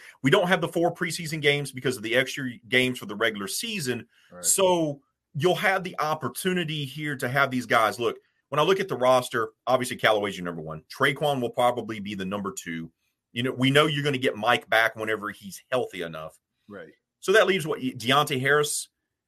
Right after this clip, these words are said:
Speaker 1: is he gonna be suspended? Is the N F L gonna do anything for that D W I? We don't know. They're dragging their feet, and they're also dragging the feet on the Marshawn Lattimore thing, which is
Speaker 2: Yeah.
Speaker 1: kinda weird, because I thought for sure they'd be all over that because
Speaker 2: That's unfair.
Speaker 1: it,
Speaker 2: That's unfair, by the way. That,
Speaker 1: yeah,
Speaker 2: that is
Speaker 1: I, I was like,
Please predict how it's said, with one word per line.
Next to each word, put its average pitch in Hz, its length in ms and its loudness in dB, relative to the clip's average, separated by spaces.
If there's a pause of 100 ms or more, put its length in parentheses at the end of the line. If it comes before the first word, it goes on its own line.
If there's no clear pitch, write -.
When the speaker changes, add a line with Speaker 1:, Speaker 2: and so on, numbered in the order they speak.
(360)
Speaker 1:
is 131 160 0
he 156 80 -4
gonna 156 160 -2
be 156 100 -6
suspended? 156 480 -4
Is 123 100 2
the 123 120 -4
N 147 80 0
F 147 120 -2
L 151 100 2
gonna 135 160 -2
do 113 180 -2
anything 156 340 -4
for 160 100 -10
that 147 160 0
D 143 140 -8
W 151 320 -4
I? 156 240 0
We 120 180 -8
don't 127 240 0
know. 117 140 4
They're 120 140 0
dragging 113 400 4
their 104 100 0
feet, 151 320 -8
and 101 80 -6
they're 117 80 4
also 165 180 0
dragging 98 300 4
the 90 80 -8
feet 113 160 -6
on 95 80 -2
the 90 60 -4
Marshawn 95 400 -4
Lattimore 90 400 2
thing, 87 180 -8
which 92 140 -10
is 107 60 -6
Speaker 2:
Yeah. 110 80 -6
Speaker 1:
kinda 82 140 -6
weird, 80 280 -14 (640)
because 120 240 0
I 117 80 8
thought 113 220 0
for 107 80 -4
sure 139 240 4
they'd 104 180 2
be 101 80 -2
all 120 320 8
over 120 220 0
that 107 240 4
because 104 320 2
Speaker 2:
That's 170 160 2
unfair. 160 380 0
Speaker 1:
it, - 40 -8 (200)
Speaker 2:
That's 214 200 0
unfair, 208 400 2
by 147 220 2
the 127 60 0
way. 92 320 -8
That, 165 200 4
Speaker 1:
yeah, 175 80 4
Speaker 2:
that 202 100 4
is 151 160 0
Speaker 1:
I, 165 140 2
I - 20 4
was 123 100 -2
like, 127 100 4